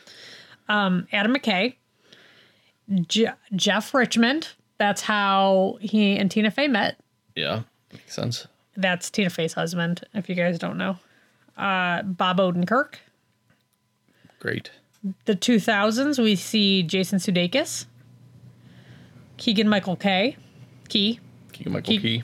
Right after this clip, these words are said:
Speaker 1: Keegan-Michael Key.
Speaker 2: Yeah.
Speaker 1: Jack McBrayer, who, if you guys have seen thirty Rock, he plays Kenneth the Page, and Kenneth the Page was actually written for him.
Speaker 2: Oh, yeah?
Speaker 1: Yeah, I read about it on,
Speaker 2: <laughs>
Speaker 1: it's on, uh, Second City's site.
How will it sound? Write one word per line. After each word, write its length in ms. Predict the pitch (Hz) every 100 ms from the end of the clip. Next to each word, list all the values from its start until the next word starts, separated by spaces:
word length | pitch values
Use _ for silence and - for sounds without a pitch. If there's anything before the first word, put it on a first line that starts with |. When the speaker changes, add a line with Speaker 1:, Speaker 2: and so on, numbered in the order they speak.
| -
Speaker 1:
Keegan-Michael 500 | - 220 226 226 196
Key. 360 | - 233 240 - - - -
Speaker 2:
Yeah. 180 | 101 92 120 - - - - - -
Speaker 1:
Jack 220 | 214 208
McBrayer, 640 | 254 240 233 208 214 262 - - - - -
who, 460 | 330 294 254 254 -
if 140 | 233
you 60 | 214
guys 240 | 214 196
have 280 | 214 196 180
seen 280 | - 202 180
thirty 260 | 214 190 175
Rock, 400 | 160 165 175 - - - - -
he 120 | -
plays 240 | 220 214 -
Kenneth 320 | 214 190 -
the 60 |
Page, 500 | - 208 180 185 185 -
and 640 | 208 196 185 180 180 180 -
Kenneth 240 | 220 226
the 60 | -
Page 260 | 247 220
was 120 | 214 208
actually 340 | 202 - 214
written 280 | 190 190 190
for 220 | - 190
him. 240 | 185 - - - - - - - - - -
Speaker 2:
Oh, 100 | 110
yeah? 280 | 98 107 - -
Speaker 1:
Yeah, 200 | 220 180
I 80 | 185
read 180 | 202 196
about 220 | 190 190
it 100 | 180
on, 260 | 175 156 -
Speaker 2:
<laughs> 420 | 127 - - -
Speaker 1:
it's 120 | 214
on, 280 | 220 202 196
uh, 280 | 180 180 170
Second 300 | - 190 175
City's 280 | - 170 165
site. 460 | - 185 165 -